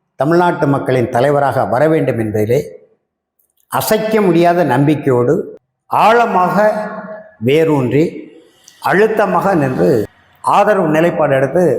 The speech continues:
களத்தில் நிற்கிறோம். தொடர்ந்து நாம் பேசிக்கொண்டிருக்கிறோம்.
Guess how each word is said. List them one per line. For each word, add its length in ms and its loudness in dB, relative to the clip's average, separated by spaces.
களத்தில் 440 -2
நிற்கிறோம். 360 -10
தொடர்ந்து 440 2
நாம் 220 -2
பேசிக்கொண்டிருக்கிறோம். 720 -4